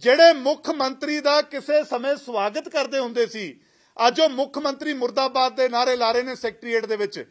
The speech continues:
ਕੀ ਇਹ ਮੁੱਖ ਮੰਤਰੀ ਦੀ ਜ਼ਿੰਮੇਵਾਰੀ ਨਹੀਂ? ਕੀ ਮੁੱਖ ਮੰਤਰੀ ਦਾ ਕੰਮ ਸਿਰਫ ਤੇ ਸਿਰਫ ਇਵੈਂਟਸ ਕਰਨਾ ਹੈ? ਕੀ ਮੁੱਖ ਮੰਤਰੀ ਦਾ ਕੰਮ ਸਿਰਫ ਤੇ ਸਿਰਫ ਪੰਜਾਬ ਦਾ ਪੈਸਾ ਫੂਕ ਕੇ, ਪੰਜਾਬ ਦੀਆਂ ਪੁਰਾਣੀਆਂ ਬਾਦਲ ਸਾਹਿਬ ਦੀਆਂ ਚੱਲ ਰਹੀਆਂ ਸਕੀਮਾਂ ਨੂੰ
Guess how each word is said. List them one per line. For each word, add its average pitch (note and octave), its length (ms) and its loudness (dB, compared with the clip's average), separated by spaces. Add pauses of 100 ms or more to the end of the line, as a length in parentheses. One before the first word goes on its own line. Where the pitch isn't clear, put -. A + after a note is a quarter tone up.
(340)
ਕੀ A#3+ 160 -4
ਇਹ C4+ 160 8
ਮੁੱਖ B3 320 -4
ਮੰਤਰੀ A#3+ 400 -6
ਦੀ B3 160 -10
ਜ਼ਿੰਮੇਵਾਰੀ B3+ 540 -2
ਨਹੀਂ? B3+ 180 -10 (640)
ਕੀ D4+ 160 0
ਮੁੱਖ C#4 260 -4
ਮੰਤਰੀ D4 340 -4
ਦਾ C#4+ 160 2
ਕੰਮ C#4+ 280 -2
ਸਿਰਫ D#4 280 -4
ਤੇ D#4 200 -4
ਸਿਰਫ C4 240 -2 (580)
ਇਵੈਂਟਸ C#4 420 2
ਕਰਨਾ D4+ 320 0
ਹੈ? C#4 100 -6 (640)
ਕੀ D#4+ 160 2
ਮੁੱਖ D4 280 -4
ਮੰਤਰੀ D4+ 360 -2
ਦਾ C#4+ 160 2
ਕੰਮ C#4+ 260 0
ਸਿਰਫ C#4+ 300 -4
ਤੇ D#4+ 160 -4
ਸਿਰਫ C#4+ 260 2
ਪੰਜਾਬ B3 520 4
ਦਾ C#4 140 0
ਪੈਸਾ C4+ 380 -4
ਫੂਕ D4 380 -8
ਕੇ, A#3+ 340 2 (320)
ਪੰਜਾਬ C4 380 6
ਦੀਆਂ D4+ 220 2
ਪੁਰਾਣੀਆਂ D4 640 0 (400)
ਬਾਦਲ B3+ 340 4
ਸਾਹਿਬ C#4 280 0
ਦੀਆਂ D4+ 200 0
ਚੱਲ B3+ 220 -2
ਰਹੀਆਂ C#4+ 260 -4
ਸਕੀਮਾਂ D4 440 -2
ਨੂੰ C#4 220 -2